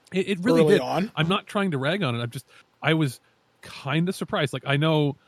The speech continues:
Speaker 1: my mother and grandmother watched the finale, and I talked to them about it when I visited them. I said, "So what'd you think of the finale?" Like,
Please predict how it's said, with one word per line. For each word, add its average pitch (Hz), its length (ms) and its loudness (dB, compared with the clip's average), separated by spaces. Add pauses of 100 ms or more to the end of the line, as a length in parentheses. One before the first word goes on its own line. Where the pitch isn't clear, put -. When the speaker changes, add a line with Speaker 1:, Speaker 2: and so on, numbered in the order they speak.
(340)
Speaker 1:
my 123 520 -2
mother 151 600 0
and 127 200 -2
grandmother 135 480 0
watched 110 460 -10
the 113 140 -8
finale, 107 560 -8 (420)
and 131 320 0
I 120 60 -2
talked 143 300 -4
to 151 60 -2
them 131 80 0
about 113 220 -4
it 117 80 -6
when 117 120 -4
I 110 80 -4
visited 147 360 -2
them. 117 160 -2
I 113 60 -4
said, 117 160 -8
"So 139 80 -6
what'd 139 120 -2
you 135 60 -6
think 135 120 -4
of 131 80 -4
the 143 60 -6
finale?" 139 180 -2
Like, 113 120 -6